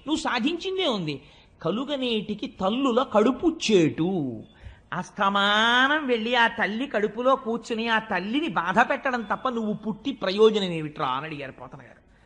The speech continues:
సాధారణంగా పోతన గారు అంత కఠినంగా అసలు మాట్లాడరు. ఎంత మాట వేశారో చూడండి. ఆ మాటతో లోకమునకు బోధ చేస్తున్నారు. "చేతులారంగ శివుని పూజింపడేని,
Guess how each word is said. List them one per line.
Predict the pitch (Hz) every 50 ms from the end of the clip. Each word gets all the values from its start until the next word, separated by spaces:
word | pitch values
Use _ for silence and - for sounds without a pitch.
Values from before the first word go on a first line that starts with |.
| _ _ _ -
సాధారణంగా | - 139 131 143 131 135 147 165 175 185 196 202 202 214 220
పోతన | 214 214 180 175 180 190 196
గారు | 208 220 220 208 180 151 147 151 - - - - - - - _ _ -
అంత | - 127 151 175 185 175 - -
కఠినంగా | 170 160 - - 151 139 - - 175 190 196 202 202 202 208 214
అసలు | 214 214 202 202 202 175 170
మాట్లాడరు. | 165 156 147 147 - 170 160 139 127 117 - - - _ _ - - - _ _ _ _ _ -
ఎంత | 135 139 151 151 151 -
మాట | 180 180 185 190 190 190 208
వేశారో | 196 196 196 196 196 220 214 214 214 214 214
చూడండి. | 220 214 220 214 220 - - - 151
ఆ | 151 160
మాటతో | 156 139 139 151 190 214 208 240 208 - 185 185 196
లోకమునకు | 190 175 156 165 208 208 254 247 247 240 - 226
బోధ | 185 160 185 208 214 196 262 - 214
చేస్తున్నారు. | 208 190 - - 214 190 160 139 123 - - - - - - _ _ - - 175
"చేతులారంగ | 170 202 202 208 214 214 214 208 214 220 220 226 233 233 247 262 269 294
శివుని | 269 285 285 262 262 269 262 254
పూజింపడేని, | 208 - 233 240 196 220 240 233 226 220 214 214 196 185 180 165 151 147 139 131 127